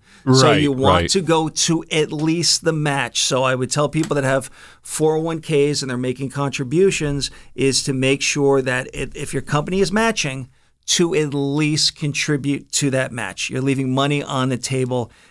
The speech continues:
Speaker 1: if you're not. Okay, Vin?
Speaker 2: Mm.
Speaker 1: So
Speaker 2: Yeah.
Speaker 1: here,
Speaker 2: Yeah.
Speaker 1: yeah. So here we go. Here's another one, Vin.
Speaker 2: Oh, boy.
Speaker 1: You ready?
Speaker 2: Here we go.
Speaker 1: Stretching for this one. Here it
Speaker 2: Oh.
Speaker 1: is.
Speaker 2: <laughs>
Speaker 1: It's time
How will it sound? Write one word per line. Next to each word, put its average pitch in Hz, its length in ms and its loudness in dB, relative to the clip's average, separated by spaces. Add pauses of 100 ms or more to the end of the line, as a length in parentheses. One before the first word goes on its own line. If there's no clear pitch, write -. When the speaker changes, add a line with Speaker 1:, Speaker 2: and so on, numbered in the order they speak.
(120)
Speaker 1:
if 127 260 -2
you're 131 120 -4
not. 104 260 -6 (720)
Okay, 143 300 -2
Vin? 151 240 -2
Speaker 2:
Mm. 98 480 2 (380)
Speaker 1:
So - 140 -2
Speaker 2:
Yeah. 135 100 6
Speaker 1:
here, 160 220 4 (460)
Speaker 2:
Yeah. 135 260 2 (460)
Speaker 1:
yeah. 185 340 0
So 185 220 0
here 175 160 4
we 208 80 4
go. 208 160 2
Here's 180 160 -2
another 196 220 2
one, 170 180 0
Vin. 127 180 -4
Speaker 2:
Oh, 131 120 6
boy. 107 320 2 (260)
Speaker 1:
You 135 80 -2
ready? 196 400 2 (240)
Speaker 2:
Here 135 140 6
we 190 100 4
go. 143 80 4
Speaker 1:
Stretching 175 320 2
for 151 140 -4
this 156 260 0
one. 143 320 -8
Here 147 140 2
it 151 40 4
Speaker 2:
Oh. 147 120 6 (100)
Speaker 1:
is. 135 260 -4
Speaker 2:
<laughs> - 800 -2 (800)
Speaker 1:
It's 151 460 0 (560)
time 180 720 -2